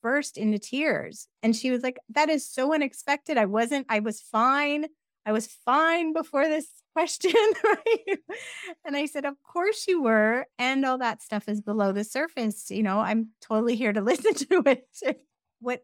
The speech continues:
ended up happening was as soon as she could have that, that release of just like,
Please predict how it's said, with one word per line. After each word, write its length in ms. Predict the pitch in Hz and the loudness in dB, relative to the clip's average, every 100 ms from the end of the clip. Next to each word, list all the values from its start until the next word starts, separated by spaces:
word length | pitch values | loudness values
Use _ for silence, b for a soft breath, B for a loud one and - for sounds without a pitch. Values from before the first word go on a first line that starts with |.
| - | -4
ended 260 | 277 302 | -2 0
up 160 | 254 240 | 0 -2
happening 560 | - 349 403 285 226 208 | -4 -4 -2 -2 0 0
was 220 | 208 220 | -2 -4
as 160 | 226 | -10
soon 180 | - 285 | -6 -6
as 100 | 320 | -4
she 160 | - 247 | -6 -8
could 200 | 226 202 | -8 -8
have 300 | - 208 208 | -4 -2 -2
that, 240 | 190 - _ _ _ 214 | -4 -6 _ _ _ -2
that 260 | 202 190 | 0 0
release 800 | 202 190 214 262 226 - - - _ | 0 0 0 0 -2 -6 -14 -20 _
of 220 | 196 190 | -6 -6
just 380 | 190 196 196 - | -2 -4 -4 -8
like, 220 | 180 190 | -8 -8